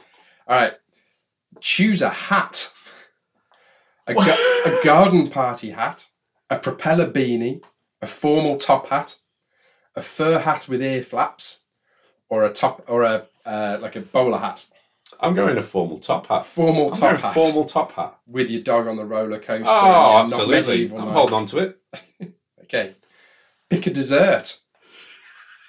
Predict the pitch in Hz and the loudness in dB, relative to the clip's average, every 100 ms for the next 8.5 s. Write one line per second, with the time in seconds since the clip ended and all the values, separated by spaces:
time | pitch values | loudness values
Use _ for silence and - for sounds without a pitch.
0 | _ - 113 160 175 - - - 113 127 | _ -12 -2 2 2 2 -8 -10 -6 -4
1 | 120 - 110 - - 415 - 453 - - | -4 -8 -14 -4 2 2 2 2 2 4
2 | - - 403 403 381 370 370 359 349 320 | 4 6 6 4 4 4 6 6 4 2
3 | 370 339 170 160 151 135 110 92 87 - | 2 2 0 0 0 0 -2 -6 -16 -12
4 | 175 160 143 151 - _ _ - 113 - | -2 0 2 0 -2 _ _ -20 -18 -10
5 | 123 123 170 170 147 - - - 127 - | -8 -2 -2 -2 -6 -8 -10 -12 -14 -16
6 | 107 107 107 117 - - - _ _ _ | -16 -12 -10 -10 -12 -14 -16 _ _ _
7 | - - - 139 143 - - 135 - 113 | -20 -14 -4 -2 -2 -6 -10 -10 -6 -8
8 | 107 117 175 - | -8 -8 -8 -12